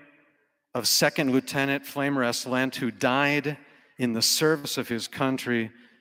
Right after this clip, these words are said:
in the North African area, June twenty-seven, nineteen forty-four." Listen to this.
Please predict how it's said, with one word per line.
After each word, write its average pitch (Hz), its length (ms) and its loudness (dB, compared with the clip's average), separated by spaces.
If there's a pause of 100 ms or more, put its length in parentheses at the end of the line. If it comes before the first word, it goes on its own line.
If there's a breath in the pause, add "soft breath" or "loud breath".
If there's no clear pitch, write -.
(380 soft breath)
in 117 120 0
the 113 80 2
North 123 300 2
African 127 540 0
area, 113 400 0
June 139 360 0
twenty-seven, 110 960 -2 (580)
nineteen 110 460 -4
forty-four." 95 800 -4 (400)
Listen 135 260 -2
to 120 80 0
this. - 380 -6